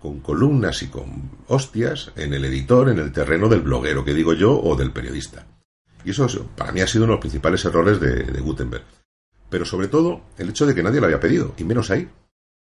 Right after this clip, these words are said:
De hecho, me acuerdo que hace años siempre se, una de las reclamaciones que siempre se ha hecho desde la comunidad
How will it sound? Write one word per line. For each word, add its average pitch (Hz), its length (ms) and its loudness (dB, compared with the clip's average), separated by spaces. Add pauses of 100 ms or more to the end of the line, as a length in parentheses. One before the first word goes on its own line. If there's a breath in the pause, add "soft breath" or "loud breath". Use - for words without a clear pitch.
(560)
De 90 120 -2
hecho, 147 180 0
me 139 80 6
acuerdo 135 360 4
que 76 140 -4
hace 120 240 2
años 131 240 4
siempre 98 240 0
se, 87 340 2
una 85 180 0
de 90 80 0
las 87 200 0
reclamaciones 78 680 0
que 71 120 -4
siempre 82 280 -4
se 117 120 0
ha - 40 4
hecho 101 180 0
desde 71 140 -2
la 65 140 -2
comunidad 76 420 -2